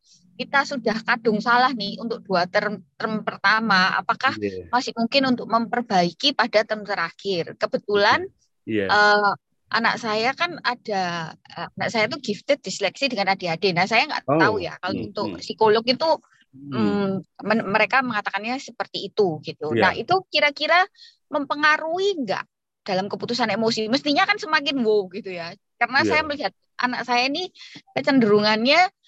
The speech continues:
Speaker 2: Iya.
Speaker 1: sebagai remaja memang dia suka nyoba, Dok. Dan nyobanya
Speaker 2: Iya.
Speaker 1: tuh aneh-aneh. Kayak misalnya
Speaker 2: Iya.
Speaker 1: dia pengen belajar menulis bahasa Inggris.
Speaker 2: Iya.
Speaker 1: Habis gitu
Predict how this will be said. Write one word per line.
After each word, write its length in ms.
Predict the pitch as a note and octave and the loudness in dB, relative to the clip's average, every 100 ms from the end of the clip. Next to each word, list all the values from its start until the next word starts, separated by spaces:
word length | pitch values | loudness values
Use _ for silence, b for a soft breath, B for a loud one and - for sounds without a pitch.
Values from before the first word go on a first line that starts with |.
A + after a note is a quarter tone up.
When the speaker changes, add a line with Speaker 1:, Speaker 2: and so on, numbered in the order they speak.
| _ | _
Speaker 2:
Iya. 240 | - A#2 F3+ | -2 2 2
Speaker 1:
sebagai 240 | G3+ G3+ | 2 0
remaja 320 | G#3+ G#3+ E4+ | 0 0 2
memang 240 | F4 D4+ F4+ | 2 0 -2
dia 160 | E4+ | -6
suka 240 | F4+ C#4+ - | -6 -6 -4
nyoba, 480 | A#3 A#3 - F#3 - | -4 -6 -4 -6 -6
Dok. 240 | - D#3+ - | -8 -8 -4
Dan 160 | F#3 | -2
nyobanya 400 | F#3 A#3 - F#3+ | 0 0 0 0
Speaker 2:
Iya. 80 | A#3+ | 2
Speaker 1:
tuh 80 | E4+ | 2
aneh-aneh. 720 | C4+ B3+ B3 A#3+ A#3 A3 F#3 | 2 2 2 2 2 0 0
Kayak 160 | - D#3+ | -2 -2
misalnya 320 | F#3+ F#3+ G#3 | -4 -2 0
Speaker 2:
Iya. 80 | G3+ | 2
Speaker 1:
dia 120 | A3 | 0
pengen 400 | - G#3+ G#3+ A3+ B B - | 2 -2 -2 -8 B B -2
belajar 480 | G3+ G3+ - C#4 D4+ | 2 2 2 0 2
menulis 400 | D4+ D#4 D#4 - | 0 -2 -2 -4
bahasa 320 | G3 F3 G3+ | -4 -4 -4
Inggris. 720 | G3 F3+ F#3+ F3+ D#3 D3+ - B - | -4 -4 -2 -2 -4 -8 -20 B -4
Speaker 2:
Iya. 160 | G3 | 2
Speaker 1:
Habis 240 | G3+ G3+ - | 2 2 0
gitu 160 | G#3+ | -4